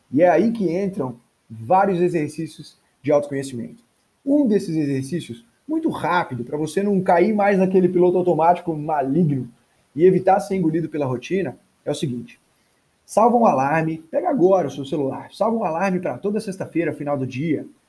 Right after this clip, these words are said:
ou pode ser qualquer momento mais confortável do seu final de semana, e coloque esse alarme pra repetir semanalmente. Quando o alarme tocar, você vai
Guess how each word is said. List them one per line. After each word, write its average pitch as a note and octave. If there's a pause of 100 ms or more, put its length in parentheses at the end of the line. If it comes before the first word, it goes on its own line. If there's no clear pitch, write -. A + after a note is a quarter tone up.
(200)
ou -
pode -
ser F3 (320)
qualquer B2+
momento D3+
mais D3
confortável D3
do C3+
seu D#3+
final D#3
de D3
semana, B2+ (540)
e G3
coloque G3+
esse F#3+
alarme C#3+
pra C#3+
repetir F3
semanalmente. F#3 (600)
Quando B2+
o C#3+
alarme D3+
tocar, G3+
você -
vai F3